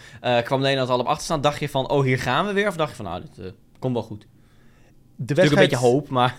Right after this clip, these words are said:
Speaker 1: <laughs>
Speaker 2: Ja, klopt. Nou, inderdaad, de wedstrijd tegen Griekenland, die gaf mij wel die hoop dat het nog wel goed zou kunnen komen.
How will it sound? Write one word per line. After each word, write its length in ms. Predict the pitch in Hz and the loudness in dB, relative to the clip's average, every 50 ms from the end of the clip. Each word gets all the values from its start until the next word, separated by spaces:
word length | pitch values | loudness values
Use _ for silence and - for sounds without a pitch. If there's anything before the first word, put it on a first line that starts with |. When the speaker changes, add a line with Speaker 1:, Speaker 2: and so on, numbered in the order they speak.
| - - - | -6 -6 -6
Speaker 1:
<laughs> 220 | - - 147 135 139 | -4 -2 0 2 2
Speaker 2:
Ja, 380 | 131 131 123 120 120 117 120 - | 2 4 4 4 2 2 0 -2
klopt. 300 | - 147 135 123 - - | -2 0 0 0 0 0
Nou, 280 | 120 123 120 120 120 - | 0 2 2 2 2 0
inderdaad, 400 | - 127 123 120 127 110 117 - | -2 -4 -2 -2 -2 -2 -2 -2
de 60 | 120 | -2
wedstrijd 280 | 135 139 - 147 156 156 | -4 -4 -2 -2 -4 -4
tegen 160 | 151 127 131 | -4 -4 -4
Griekenland, 480 | - 165 156 147 139 135 131 127 - | -6 -6 -4 -2 0 0 0 -2 -2
die 140 | - 127 117 | -4 -4 -4
gaf 240 | 110 - 139 123 - | -4 -2 -4 -2 -2
mij 140 | 131 113 110 | -2 -2 -2
wel 200 | 107 113 113 107 | 0 -2 -2 -2
die 160 | - 107 98 | -4 -6 -6
hoop 280 | 104 101 90 - - - | -4 -6 -6 -8 -10 -10
dat 220 | - - 110 101 101 | -6 -4 -4 -4 -4
het 80 | 107 | -4
nog 120 | 104 110 101 | -8 -6 -2
wel 200 | - 104 98 95 | 0 0 0 0
goed 260 | - - 120 113 - | -2 -4 -6 -6 -4
zou 140 | - 104 95 | -6 -6 -6
kunnen 260 | - - 120 110 110 | -4 -4 -4 -4 -4
komen. 380 | 107 - 110 107 107 107 107 107 | -2 -2 0 0 0 0 -2 -4